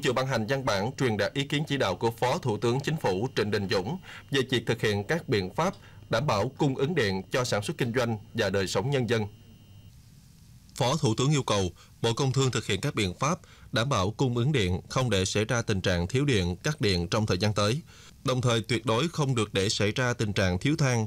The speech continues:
cho sản xuất điện và phải đảm bảo ưu tiên nguồn nhiên liệu khí cho sản xuất điện, nhất là trong các thời điểm khó khăn. Tập đoàn Điện lực Việt Nam cần tính toán dự báo nhu cầu điện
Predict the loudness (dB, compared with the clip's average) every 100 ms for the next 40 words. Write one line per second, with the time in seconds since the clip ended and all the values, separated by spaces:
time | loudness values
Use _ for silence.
0 | 0 -2 0 0 0 0 2 0 -2 -6
1 | -20 -20 -4 -2 -2 0 2 2 0 0
2 | 0 0 0 0 2 0 2 2 2 2
3 | 2 0 0 0 0 0 0 0 0 0
4 | 0 0 -2 -8 -20 -2 -2 0 -2 0
5 | -2 -2 -2 0 2 0 0 -2 0 0
6 | -2 -6 -20 -20 -20 -20 -20 -20 -8 -4
7 | 0 2 2 2 2 2 0 0 0 0
8 | 0 0 2 0 0 0 0 0 0 2
9 | 2 2 2 2 2 2 -2